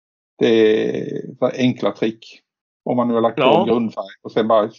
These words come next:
Speaker 1: en wash så får man lite skugga och grejer.
Speaker 2: Jag har nog gått ifrån washen ganska mycket och så kör jag nog verkligen glaze lager på lager på lager. Men det, är, det, det jag kämpar med, det är ju, mm,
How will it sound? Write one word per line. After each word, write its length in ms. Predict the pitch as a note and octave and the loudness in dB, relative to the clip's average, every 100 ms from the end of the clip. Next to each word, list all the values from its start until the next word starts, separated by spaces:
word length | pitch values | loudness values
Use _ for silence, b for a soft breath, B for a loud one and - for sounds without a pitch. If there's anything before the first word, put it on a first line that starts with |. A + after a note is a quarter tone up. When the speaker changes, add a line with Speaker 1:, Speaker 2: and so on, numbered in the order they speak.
| - | -12
Speaker 1:
en 140 | A2+ | -6
wash 400 | C3 F3+ - - | -2 -4 -6 -16
så 100 | - | -16
får 140 | D3+ D3 | -8 -4
man 400 | C3 C3 C#3 F3 | -4 -4 -8 -10
lite 240 | C#3+ D3 | -10 -10
skugga 360 | D3 C#3 A2 G#2+ | -4 -2 0 -2
och 60 | |
grejer. 380 | G#2+ G#2+ G#2 B2 - _ _ _ _ _ _ _ _ _ _ _ B2+ | 0 -2 -4 -10 -16 _ _ _ _ _ _ _ _ _ _ _ -2
Speaker 2:
Jag 80 | A2+ | 0
har 60 | |
nog 120 | A3 E3+ | 2 0
gått 160 | C#3 | -2
ifrån 600 | D3 - C#3 - - B3+ | -10 -10 -6 -6 -6 -8
washen 520 | A3+ A2 - _ B2+ A#2+ | -8 -8 -10 _ -4 -2
ganska 340 | A#2+ G#2 A2+ | -2 -4 -6
mycket 280 | A2+ - A2 | -8 -8 -10
och 80 | G#2 | -8
så 80 | |
kör 220 | A#2+ B2+ B2 | -4 0 2
jag 120 | F3 | 2
nog 160 | D#3 | 2
verkligen 460 | C3 A#2+ - D3 D#3+ | 0 -2 -4 -8 -8
glaze 680 | D#3 - C#3 G#2+ A2 A2 B2 | -12 -8 -4 -4 -6 -8 -6
lager 260 | A2 G2+ | -4 -4
på 100 | G2+ | -6
lager 220 | A2 G2 | -6 -6
på 80 | F#2 | -6
lager. 340 | G#2 F2 F#2 C3+ | -8 -8 -8 -6
Men 140 | C3+ B B B - | -6 B B B -12
det, 220 | D#3 - | -10 -8
är, 340 | G3 B3+ - | -8 -8 -12
det, 240 | F#3 - F#3+ | -12 -10 -4
det 60 | F#3 | 0
jag 220 | F#3+ F#3 - - - | 2 0 -4 -18 -12
kämpar 460 | - E3 G#2+ - F3 | -8 -6 -6 -4 -4
med, 240 | G2 F#2 | -4 -4
det 60 | A#2+ | -2
är 60 | |
ju, 400 | A#2 G#2+ G#2+ G#2+ | 0 -2 -4 -4
mm, 1080 | G#2+ A#1 - - _ _ _ _ _ - B2 | -6 -10 -16 -20 _ _ _ _ _ -4 -4